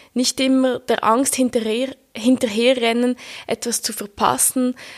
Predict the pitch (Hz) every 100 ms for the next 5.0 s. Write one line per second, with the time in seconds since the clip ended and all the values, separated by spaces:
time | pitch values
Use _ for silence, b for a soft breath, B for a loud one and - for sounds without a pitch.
0 | B 208 226 - 247 254 247 240 240 -
1 | 220 214 214 220 214 208 254 269 - 233
2 | 214 - 254 262 247 - - - 226 226
3 | B B B B B 226 - 220 247 254
4 | - _ - 233 240 - - 220 220 220